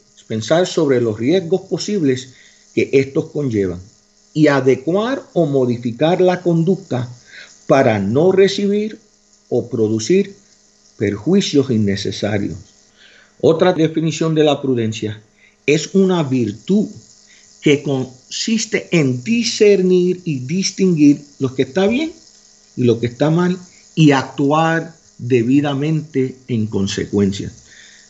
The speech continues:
Entonces, otra, otro sinónimo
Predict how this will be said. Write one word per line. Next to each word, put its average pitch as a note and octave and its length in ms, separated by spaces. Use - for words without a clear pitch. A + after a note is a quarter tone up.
Entonces, E3+ 460
otra, D3+ 840
otro D#3 260
sinónimo D3+ 880